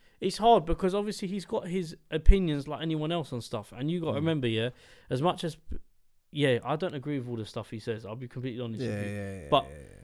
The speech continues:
Speaker 1: his, his view on, say, like, um, just what's going on in London, he doesn't look at it all the time like older, older people look at it like, "Oh,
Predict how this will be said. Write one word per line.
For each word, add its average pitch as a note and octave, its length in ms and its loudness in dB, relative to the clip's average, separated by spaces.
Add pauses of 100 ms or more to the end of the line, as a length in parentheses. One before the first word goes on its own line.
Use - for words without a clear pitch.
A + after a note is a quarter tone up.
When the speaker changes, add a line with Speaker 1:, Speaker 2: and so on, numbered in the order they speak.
(120)
Speaker 1:
his, D#3+ 460 4
his E3 320 2
view D3+ 560 2
on, B2 420 0
say, A#2 540 2 (1200)
like, A#2+ 380 -2
um, G#2+ 400 -2 (480)
just - 240 -8
what's B2+ 220 -4
going B2 260 2
on A#2+ 120 0
in A#2 140 -2
London, B2+ 500 0 (280)
he C#3 100 -4
doesn't D#3 320 4
look D#3 260 -2
at B2 60 -6
it G2+ 240 -8 (300)
all D#3+ 180 2
the C3+ 120 4
time A2+ 360 0
like A#2 180 0 (280)
older, C3+ 320 0
older C3 240 -2
people A#2 280 -10
look A2 160 -8
at A2+ 80 -4
it A2 80 -4
like, G#2+ 160 -2
"Oh, A2+ 260 0